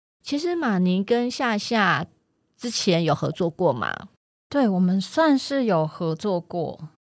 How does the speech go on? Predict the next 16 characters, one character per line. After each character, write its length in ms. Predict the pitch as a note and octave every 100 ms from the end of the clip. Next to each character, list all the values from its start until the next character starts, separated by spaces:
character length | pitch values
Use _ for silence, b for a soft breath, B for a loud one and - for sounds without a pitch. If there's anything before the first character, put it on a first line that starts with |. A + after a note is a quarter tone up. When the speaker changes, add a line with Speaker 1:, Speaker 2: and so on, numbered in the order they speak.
| _ _ -
Speaker 2:
有 240 | E3 C#3 -
一 100 | A3
起 240 | - E3
出 240 | D#3 G3+
现 320 | G3+ G#3+ F#3 E3+
在 560 | - E3+ D#3 D3+ D3+ - _
同 240 | - F3 G3+
诗 260 | - B3+
集 220 | B3 F3 D#3+
里 160 | D3+
面。 240 | E3 D#3+ F#3
那 100 | A#3
时 140 | G#3+
候 60 | F#3
我 180 | D#3+
是 420 | E3+ - F3+ D3